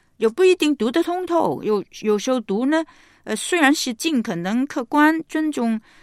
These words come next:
尊重本意，但是也往往有一些的个人的观点角度，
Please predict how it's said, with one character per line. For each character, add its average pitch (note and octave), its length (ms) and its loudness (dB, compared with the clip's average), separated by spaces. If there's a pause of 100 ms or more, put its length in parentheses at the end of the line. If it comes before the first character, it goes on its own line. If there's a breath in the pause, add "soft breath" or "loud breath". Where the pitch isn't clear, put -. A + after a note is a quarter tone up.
(120)
尊 D#4+ 180 0
重 A#3+ 160 -2
本 F3+ 280 -4
意， C#4+ 240 4
但 A#3+ 140 0
是 A3+ 300 0
也 A3 160 0
往 A#3+ 320 4
往 G3+ 220 4
有 F#3 180 2
一 C4 80 -2
些 D#4+ 220 -2
的 A3+ 200 0 (140)
个 C#4+ 220 2
人 G#3+ 260 -2
的 G3+ 300 0
观 E4 300 0
点 F#3+ 180 0
角 D#3+ 240 -4
度， F#3 320 0